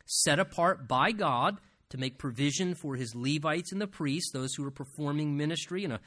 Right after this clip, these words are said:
full-time capacity to be, in a sense, employed to give their full attention to that. They were not to partake of those things, it says. It says, "until a priest can consult with the Urim and the Thummim," that is, to get God's direction on this matter.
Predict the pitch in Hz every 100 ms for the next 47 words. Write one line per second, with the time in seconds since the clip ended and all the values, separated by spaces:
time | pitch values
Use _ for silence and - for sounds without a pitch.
0 | - - - 151 151 156 165 196 - 160
1 | 147 - 180 220 139 131 127 135 - _
2 | 135 127 127 143 139 131 - _ 151 135
3 | - 151 147 156 185 151 123 135 143 139
4 | 151 170 165 226 190 120 117 139 135 156
5 | 151 139 143 175 - 160 151 - 175 160
6 | - 247 285 202 135 131 127 - 131 113
7 | 131 131 135 - 110 113 143 147 - _
8 | _ _ _ _ _ _ - 147 165 151
9 | 143 - 180 160 - - 262 190 143 156
10 | 143 - 226 208 - 190 180 - 156 147
11 | - 226 170 156 160 170 151 131 143 151
12 | 156 151 139 143 208 220 127 123 131 143
13 | 123 147 143 131 135 123 113 131 175 175
14 | - 139 139 123 120 120 - 160 175 127